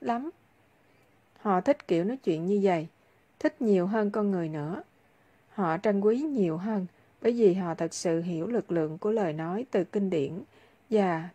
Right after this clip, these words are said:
từ bất cứ vị nào tôn kính đọc, ngay cả không nhất thiết đọc bởi vị minh sư cao đẳng. Họ thích bởi vì khiến họ cảm thấy hân hoan, vui sướng và có thêm công đức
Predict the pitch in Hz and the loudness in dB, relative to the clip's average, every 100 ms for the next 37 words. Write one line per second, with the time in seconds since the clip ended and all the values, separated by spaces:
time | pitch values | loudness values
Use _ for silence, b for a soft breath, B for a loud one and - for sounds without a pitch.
0 | _ 208 175 247 - - 277 302 175 165 | _ 2 4 0 0 -2 0 2 0 0
1 | 185 170 160 - _ 208 185 190 214 269 | -2 -2 -6 -14 _ 4 4 0 -4 -2
2 | 240 147 - _ b b b b - 214 | -4 -4 -6 _ b b b b 0 0
3 | 202 160 147 214 254 208 208 262 - 262 | 2 -2 -2 -4 -2 0 0 -4 -4 -2
4 | 285 - 170 147 - 165 143 214 208 143 | -2 -2 -2 -2 -6 -6 -4 -2 -2 0
5 | 170 180 208 180 - 175 170 143 175 - | -4 -6 -4 -4 -2 -6 -6 -10 -14 -16
6 | _ _ _ _ _ _ _ _ _ _ | _ _ _ _ _ _ _ _ _ _
7 | _ - 185 165 269 285 - 202 233 175 | _ -4 0 0 -2 -4 0 2 4 2
8 | 175 175 _ _ _ _ _ - 247 320 | 0 -8 _ _ _ _ _ -2 0 0
9 | 302 156 147 156 156 202 262 269 220 214 | -2 -2 -2 -4 -4 -4 -4 -2 -4 -2
10 | 226 214 196 - _ 214 208 196 - 214 | -2 -2 -2 -8 _ 2 2 2 0 -4
11 | 254 330 b b _ 220 208 180 165 196 | -4 -10 b b _ 0 2 0 -4 -6
12 | 240 233 202 196 190 214 | -4 -2 -2 -2 -4 -4